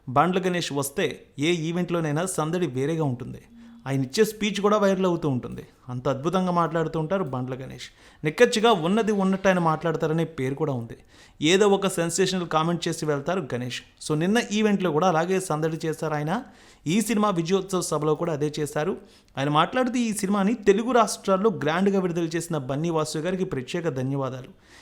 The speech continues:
ఈయన ఏం చేసినా అల్లు అరవింద్ గారి క్రెడిట్లో పడుతుంది, అల్లు అరవింద్ గారు చేసేదేముండదు అంటూ కామెంట్స్ చేశాడు.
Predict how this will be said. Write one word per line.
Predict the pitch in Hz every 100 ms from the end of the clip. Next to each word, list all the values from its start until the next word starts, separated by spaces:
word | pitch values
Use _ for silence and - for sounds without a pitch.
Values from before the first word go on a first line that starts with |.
| _
ఈయన | 147
ఏం | 147 139 185
చేసినా | 196 208 214
అల్లు | 202 175
అరవింద్ | 190 180 180
గారి | 175 170
క్రెడిట్లో | 165 147 175 175
పడుతుంది, | 160 147 151 170 254 - - _ -
అల్లు | 165 233
అరవింద్ | 226 220
గారు | 208 196 185
చేసేదేముండదు | 165 180 175 165 165 160 165
అంటూ | 156 156
కామెంట్స్ | 151 135 143 139 131
చేశాడు. | 117 120